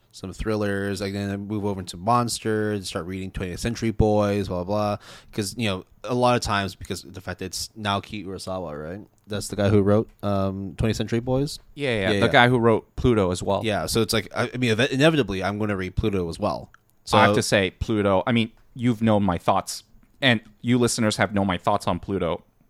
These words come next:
Speaker 2: Fantastic, and I give zero
Speaker 1: Slept on?
Speaker 2: shit.
Speaker 1: You think very slept on? 'Cause when you talk about Urasawa's work, right, you're,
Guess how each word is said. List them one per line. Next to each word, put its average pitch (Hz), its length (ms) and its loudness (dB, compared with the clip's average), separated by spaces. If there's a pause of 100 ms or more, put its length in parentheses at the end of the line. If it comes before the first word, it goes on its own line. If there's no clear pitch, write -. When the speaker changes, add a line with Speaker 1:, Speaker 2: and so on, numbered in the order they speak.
Speaker 2:
Fantastic, 101 680 -4
and 101 120 -4
I 95 80 -2 (120)
give 104 200 0
zero 101 380 4
Speaker 1:
Slept - 60 4
on? 180 280 6
Speaker 2:
shit. - 80 -18
Speaker 1:
You - 60 -10
think 131 200 0
very 120 160 2
slept 131 320 -2
on? 160 320 0 (640)
'Cause 156 240 0
when 175 200 8
you 175 120 6
talk 226 200 6
about 147 280 8 (320)
Urasawa's 120 440 2
work, 95 380 4
right, 98 160 0
you're, 110 200 -4